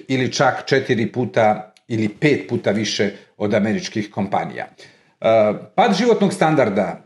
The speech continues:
kriza, e, pomenutog welfare sistema, e, perspektiva koja prvi put od završetka Drugog svjetskog rata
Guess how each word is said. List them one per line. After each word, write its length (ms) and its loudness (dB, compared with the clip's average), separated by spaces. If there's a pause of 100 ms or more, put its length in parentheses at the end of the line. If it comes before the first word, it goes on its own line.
(120)
kriza, 600 4 (200)
e, 440 4
pomenutog 580 0
welfare 640 2
sistema, 720 -2 (100)
e, 260 0
perspektiva 640 2
koja 640 4
prvi 260 2
put 400 0 (300)
od 140 -4
završetka 560 2
Drugog 300 2
svjetskog 440 0
rata 520 2